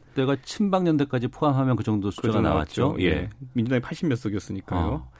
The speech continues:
Speaker 2: 근데 이제 그때는 특수한 상황이 뭐였냐면요. 그, 그때도 사월 달에 이제 선거가 있고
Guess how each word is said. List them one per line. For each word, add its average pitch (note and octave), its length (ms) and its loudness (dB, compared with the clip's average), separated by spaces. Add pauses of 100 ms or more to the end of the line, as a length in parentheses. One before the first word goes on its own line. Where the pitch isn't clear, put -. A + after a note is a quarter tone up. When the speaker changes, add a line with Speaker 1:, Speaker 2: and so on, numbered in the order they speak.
(500)
Speaker 2:
근데 D3+ 160 2
이제 D3 140 0
그때는 E3+ 420 2
특수한 G#3+ 300 0
상황이 F3 220 2
뭐였냐면요. G#2+ 920 2 (120)
그, A2 680 0
그때도 D#3+ 480 0
사월 D#3+ 400 2
달에 D3 300 4
이제 B2 240 4
선거가 C3+ 360 2
있고 A#2 580 -2